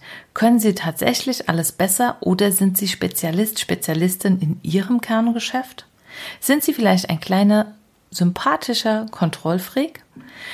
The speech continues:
Sind Sie wirklich schneller oder haben Sie bisher nur an die falschen Personen delegiert? Denken Sie, ein Team arbeitet ohne Sie, ohne Führung und ohne Kommunikation? Sie sehen,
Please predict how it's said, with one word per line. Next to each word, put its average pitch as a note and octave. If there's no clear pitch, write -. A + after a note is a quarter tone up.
Sind C#4+
Sie B3
wirklich A#3
schneller F#3+
oder F3+
haben E3+
Sie F#3
bisher F#3
nur F3
an F3+
die E3+
falschen E3+
Personen D#3
delegiert? G#3+
Denken C4
Sie, B3
ein D#3
Team B3
arbeitet F3+
ohne F#3
Sie, B3+
ohne D4
Führung G#3
und D#3
ohne F#3
Kommunikation? E3+
Sie A#3
sehen, F3